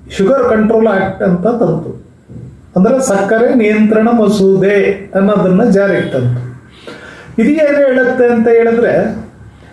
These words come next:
ಯಾವುದೇ ಒಬ್ಬ ಕಾರ್ಖಾನೆ ಮಾಲೀಕ ಅವನು ಸಕ್ಕರೆ ಕಾರ್ಖಾನೆ ತೆರಿಬೇಕಾದ್ರೆ ಸರಿಯಾದಂಥ ಲೈಸೆನ್ಸ್ ಪಡೆದಿರಬೇಕು,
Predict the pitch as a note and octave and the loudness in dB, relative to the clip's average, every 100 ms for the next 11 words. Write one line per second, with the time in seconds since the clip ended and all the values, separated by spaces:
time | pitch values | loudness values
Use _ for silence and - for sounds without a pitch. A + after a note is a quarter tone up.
0 | - - - G3 A4 D4+ D4 C#4 C4 B3+ | -20 -10 -4 0 2 0 0 0 0 0
1 | A3 A3+ C4 B3+ B3+ A#3 A3+ G#3 - D3 | 0 0 0 2 2 2 2 0 0 -2
2 | A3+ - - - - - - - G#3 B3+ | -4 -6 -12 -20 -20 -20 -12 -4 0 2
3 | A#3+ - - - F#3+ F#3+ A3+ B3+ B3 A#3+ | 2 0 -4 -4 -2 0 0 2 2 0
4 | A3+ A3+ A#3+ A#3+ A#3 G3 - F#3 G#3+ - | 0 0 0 0 0 -2 -2 -2 0 2
5 | B3 - E3+ D#3+ F3+ B3 - - _ _ | 0 0 0 0 -2 -4 -10 -20 _ _
6 | _ _ - - _ - G#3 C#4+ D4 C4 | _ _ -20 -20 _ -6 -2 0 0 0
7 | A3+ C4 A#3+ G#3 A3 G#3+ A#3 - - F3 | 0 0 2 2 0 2 0 0 0 0
8 | E3 E3 - - - A3+ - - | 0 0 -2 -6 -4 -2 -2 -6